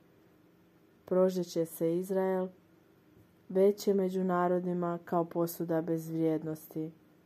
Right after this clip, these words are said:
jer su trčali u Asur. Efraim je kao divlji magarac koji ide sam za se. Donijeli su ljubavne darove, a jer su davali darove narodima,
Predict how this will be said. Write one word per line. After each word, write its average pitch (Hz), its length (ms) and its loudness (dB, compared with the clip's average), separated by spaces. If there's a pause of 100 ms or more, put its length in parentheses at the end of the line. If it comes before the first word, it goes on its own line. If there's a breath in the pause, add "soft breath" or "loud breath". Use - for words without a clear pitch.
(200)
jer 170 200 0
su 165 160 -6
trčali 170 560 -2
u 170 100 0
Asur. 160 640 -4 (1040)
Efraim 180 560 0
je 185 140 -4
kao 180 220 -2
divlji 180 360 -2
magarac 180 640 -2
koji 180 340 0
ide 180 420 0
sam 170 460 -4
za 160 320 -4
se. 165 300 -12 (1000)
Donijeli 180 500 0
su 180 200 -6
ljubavne 175 560 -2
darove, 180 580 0 (720)
a 175 100 0
jer 180 260 2
su 180 300 -4
davali 185 480 4
darove 175 460 2
narodima, 185 800 0